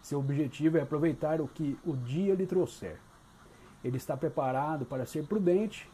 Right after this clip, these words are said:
e preparado para ser impulsivo. Levar uma surra quando for necessário e atacar quando puder.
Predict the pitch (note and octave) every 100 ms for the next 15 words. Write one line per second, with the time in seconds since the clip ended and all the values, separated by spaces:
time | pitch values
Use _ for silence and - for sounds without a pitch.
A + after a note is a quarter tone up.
0 | - G#3 C#4 C4+ G3 G3 G3+ - G3 -
1 | G#3+ G#3 A#3+ - - D3+ B2+ - - -
2 | - - - - B2 C3+ D3 D#3+ D3+ -
3 | E3+ F#3 D3+ C#3+ C3+ D#3 D#3 E3+ G#3 -
4 | F3 F#3 A3 A3+ - - A#3+ C#4 - A3
5 | - C#3 D3+ E3+ E3+ E3+ F#3 B2